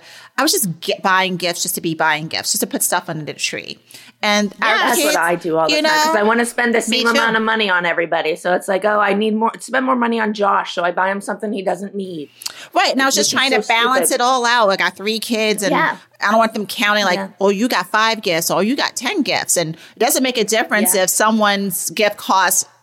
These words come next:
Speaker 1: twice as much as someone who got ten. It's just that, like, sometimes they're counting or they're keeping track.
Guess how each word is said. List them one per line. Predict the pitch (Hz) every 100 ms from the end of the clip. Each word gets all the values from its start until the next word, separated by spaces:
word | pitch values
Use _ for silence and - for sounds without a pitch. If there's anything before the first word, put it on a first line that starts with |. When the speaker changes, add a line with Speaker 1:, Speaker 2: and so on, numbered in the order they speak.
| _ _ -
Speaker 1:
twice | - 220 392
as | 277
much | 233 320 226 - - -
as | 202 208
someone | 226 233
who | -
got | 190 -
ten. | - 392 226 190
It's | 190 -
just | 220
that, | 196 -
like, | 190
sometimes | - - - -
they're |
counting | - - 170 185 220 233 220
or | 170
they're |
keeping | 160 - 214 196 170
track. | - 170 190 247 -